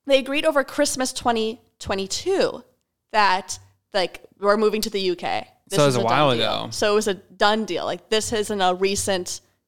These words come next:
Speaker 1: thing. Like, they had, had been looking for, like, a year for their forever home, had finally bought it this spring, blah, blah, blah. Um, and I'm l-, trying to get up this, this article 'cause it gives exact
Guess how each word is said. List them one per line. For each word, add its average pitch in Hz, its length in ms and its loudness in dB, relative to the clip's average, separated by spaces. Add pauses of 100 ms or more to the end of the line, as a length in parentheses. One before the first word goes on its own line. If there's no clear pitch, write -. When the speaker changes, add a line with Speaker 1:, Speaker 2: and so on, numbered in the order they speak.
(120)
Speaker 1:
thing. 160 280 -2
Like, 175 180 -8
they 208 180 2
had, 190 300 0 (360)
had 208 120 0
been 220 120 4
looking 220 260 0
for, 220 200 4
like, 180 160 2
a 175 60 -4
year 262 360 2
for 220 200 -6
their 196 100 2
forever 214 400 2
home, 190 320 0
had 190 180 -4
finally 214 480 0
bought 196 280 2
it 196 120 -2
this 202 140 -8
spring, 175 540 -2 (500)
blah, 185 120 -4
blah, 180 200 2
blah. 160 460 -2 (600)
Um, 175 540 -4 (580)
and 233 600 2 (220)
I'm 214 240 -2
l-, 202 80 -10 (460)
trying 226 200 -10
to 330 100 -8
get 185 300 -12
up - 160 -6
this, 170 260 -8 (140)
this - 160 -18
article - 580 -8
'cause - 160 -12
it 190 80 -10
gives 196 220 -10
exact 190 540 -8